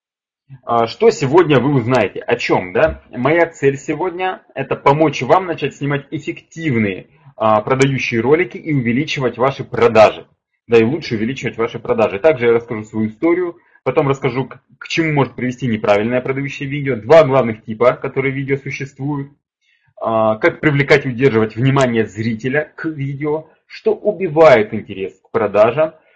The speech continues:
а, как получить авторитет и доверие, какие элементы должно содержать полноценное продающее видео, какой самый главный элемент в продающем видео. И в конце я сделаю специальное вкусное предложение,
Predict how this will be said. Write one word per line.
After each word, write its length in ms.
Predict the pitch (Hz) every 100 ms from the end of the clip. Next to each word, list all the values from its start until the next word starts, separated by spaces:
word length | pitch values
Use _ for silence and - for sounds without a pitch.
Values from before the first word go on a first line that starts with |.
| _
а, 340 | - 117 113 110
как 320 | - 175 175
получить 360 | 160 151 151 143
авторитет 520 | - 135 131 139 127
и 40 |
доверие, 440 | 113 120 135 107 92
какие 280 | 110 156
элементы 360 | 160 156 151 127
должно 240 | 117 117
содержать 400 | 110 107 104 110
полноценное 500 | 113 104 104 117 104
продающее 480 | 98 98 95 - 104
видео, 240 | 92 87 90
какой 320 | 151 - 143
самый 300 | 151 127 110
главный 580 | 113 156 160 127 90 -
элемент 400 | - 107 113 107
в 40 | -
продающем 500 | 107 101 107 - 92
видео. 340 | 131 175 - _ _ _ -
И 180 | 175 170
в 60 | -
конце 480 | 120 120 - 185
я 180 | 143 127
сделаю 280 | 110 143 123
специальное 640 | - 117 143 143 135 104 95
вкусное 420 | - 143 127 107
предложение, 840 | - 98 98 113 156 160 151 147